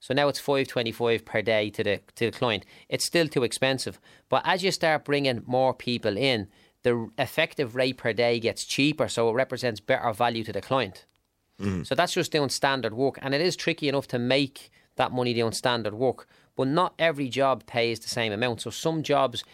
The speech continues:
Speaker 1: you can charge more for. Some jobs people pay. So, for example, if you go home tonight and you flick the switch and the light doesn't come on, and when you walk into the hall, there's water on the floor, you don't care how long the guy is there that fixed that.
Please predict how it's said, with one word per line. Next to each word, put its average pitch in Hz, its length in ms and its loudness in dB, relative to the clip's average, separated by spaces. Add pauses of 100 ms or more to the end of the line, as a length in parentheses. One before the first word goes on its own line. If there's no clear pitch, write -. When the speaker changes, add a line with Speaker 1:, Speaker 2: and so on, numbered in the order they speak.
(160)
Speaker 1:
you 127 120 -2
can 120 140 -2
charge 117 360 2
more 120 280 4
for. 101 300 0 (260)
Some 180 300 0
jobs 143 460 2 (240)
people 139 280 0
pay. - 200 -4
So, 135 160 0
for 185 140 2
example, 147 460 2 (280)
if 120 80 -4
you 185 120 2
go 185 120 4
home 165 180 4
tonight 139 420 0 (280)
and 131 100 -2
you 123 60 -2
flick 160 280 -4
the 139 80 -4
switch - 440 -2 (100)
and 123 420 -2 (200)
the 123 80 2
light 151 260 2
doesn't 135 220 0
come 123 160 -4
on, 127 240 2
and 123 120 -6
when 120 120 0
you 120 80 2
walk 143 260 4
into 127 160 -4
the 120 80 4
hall, 123 160 4
there's 113 160 -4
water 117 240 4
on 110 100 -6
the 107 60 -6
floor, 104 320 0 (340)
you 170 220 0
don't 190 220 4
care 151 280 2
how 143 200 4
long 131 240 2
the 117 100 -4
guy 120 240 2 (180)
is 117 140 -6
there 120 380 2 (540)
that 110 120 2
fixed - 320 -2
that. - 260 -2